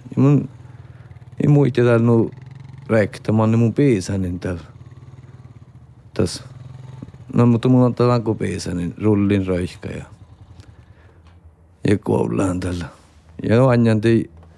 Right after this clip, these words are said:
anjan tää minä oli iän aslemus on päälle toppe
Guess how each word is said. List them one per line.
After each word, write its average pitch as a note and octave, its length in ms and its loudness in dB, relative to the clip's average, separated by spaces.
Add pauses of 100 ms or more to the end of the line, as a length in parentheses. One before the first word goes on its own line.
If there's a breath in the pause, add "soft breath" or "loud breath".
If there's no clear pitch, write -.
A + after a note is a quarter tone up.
(720 soft breath)
anjan G2 160 0
tää A2 120 2
minä B2 360 4 (200)
oli A2 280 2 (140)
iän C3+ 220 2
aslemus G#2 460 0
on G#2 140 0
päälle A#2+ 400 2
toppe F#2+ 480 0